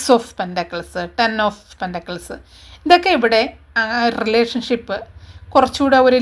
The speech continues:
ലിങ്ക് ആവുന്ന ഒരു സാഹചര്യത്തെ ഇവിടെ പറയുന്നുണ്ട് എന്നുള്ളതാണ്. അപ്പം അതുപോലെ ഇവിടെ അവർ തിരിച്ചു വരുന്ന ഒരു എനർജി വളരെ ശക്തമായിട്ടാണ് ഇവിടെ സൂചിപ്പിക്കുന്നത്. അപ്പോൾ ഒരു വ്യക്തി വീണ്ടും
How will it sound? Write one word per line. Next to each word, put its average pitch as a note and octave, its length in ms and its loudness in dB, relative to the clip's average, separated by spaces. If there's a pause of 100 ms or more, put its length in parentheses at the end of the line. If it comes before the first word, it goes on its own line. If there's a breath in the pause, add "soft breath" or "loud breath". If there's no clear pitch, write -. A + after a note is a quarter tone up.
(100)
ലിങ്ക് C#4+ 360 4
ആവുന്ന A3 300 0 (100)
ഒരു G3+ 200 -8
സാഹചര്യത്തെ F#3 600 -6
ഇവിടെ F3+ 240 -6
പറയുന്നുണ്ട് F3+ 680 -4
എന്നുള്ളതാണ്. - 560 -6 (520 soft breath)
അപ്പം - 180 4
അതുപോലെ A#3 400 2 (100)
ഇവിടെ A#3 240 0
അവർ A#3 120 -2 (100)
തിരിച്ചു A3+ 420 -6
വരുന്ന G#3+ 280 -2 (100)
ഒരു G#3 180 -4
എനർജി G3 360 -4 (460 loud breath)
വളരെ B3 260 4 (160)
ശക്തമായിട്ടാണ് B3 1040 0
ഇവിടെ F#3 160 -8 (100)
സൂചിപ്പിക്കുന്നത്. E3+ 760 -16
അപ്പോൾ - 200 -6
ഒരു A#3 180 2
വ്യക്തി A#3 300 0 (100)
വീണ്ടും B3+ 400 0